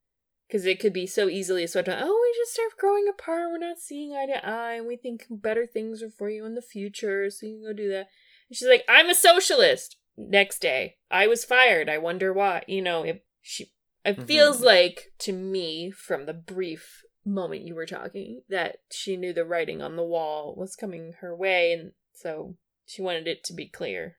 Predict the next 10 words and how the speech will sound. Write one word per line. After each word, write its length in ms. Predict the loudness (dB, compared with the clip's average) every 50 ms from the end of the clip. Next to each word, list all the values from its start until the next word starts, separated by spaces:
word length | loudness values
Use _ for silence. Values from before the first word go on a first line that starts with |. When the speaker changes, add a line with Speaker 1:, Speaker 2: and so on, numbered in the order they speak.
| _ _
Speaker 2:
Yeah, 540 | -2 2 6 8 8 8 8 6 4 0 -8 -8 -6
I 100 | -6 -2
think 160 | 0 0 2
there's, 200 | 2 0 -2 -4 _
there's 240 | 0 2 2 2 6
definitely 800 | 8 6 6 6 4 -2 -2 -2 -2 -2 0 0 -2 -4 -6 -10
some 320 | -14 -4 4 4 4 4
of 160 | 4 -2 0 0
that 300 | 0 0 0 -2 -2 0
there. 580 | 0 0 0 0 -2 -4 -4 -6 -8 -12 -14